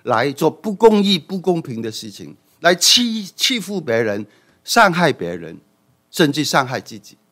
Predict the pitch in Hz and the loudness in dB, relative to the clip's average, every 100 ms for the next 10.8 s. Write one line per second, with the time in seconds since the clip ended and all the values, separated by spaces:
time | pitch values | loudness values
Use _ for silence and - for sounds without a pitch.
0 | _ _ _ _ _ _ _ _ _ _ | _ _ _ _ _ _ _ _ _ _
1 | 170 135 123 131 104 98 - 120 110 - | -2 -2 -6 -8 -10 -10 -10 -14 -14 -20
2 | 73 _ _ 65 82 - _ _ _ _ | -20 _ _ -20 -20 -20 _ _ _ _
3 | - 277 240 262 220 240 247 285 240 220 | -4 0 2 4 4 4 2 0 2 0
4 | - 247 262 214 - 247 240 - 226 262 | 0 -2 -2 -4 -4 -2 -2 -4 -6 -2
5 | 269 233 _ _ 233 294 277 269 220 247 | -2 -4 _ _ 2 4 6 6 6 4
6 | 233 226 208 226 208 180 _ - 208 214 | 4 0 -2 -2 -2 -12 _ 0 0 2
7 | 294 285 285 262 240 214 214 208 202 180 | 6 8 8 6 4 6 2 2 -2 -4
8 | 185 208 214 254 240 226 143 95 92 - | -4 -4 -4 0 2 2 -2 -4 -10 -14
9 | _ _ _ _ _ _ _ _ _ _ | _ _ _ _ _ _ _ _ _ _
10 | - 208 226 185 135 123 92 - | 2 4 6 6 6 4 -2 -12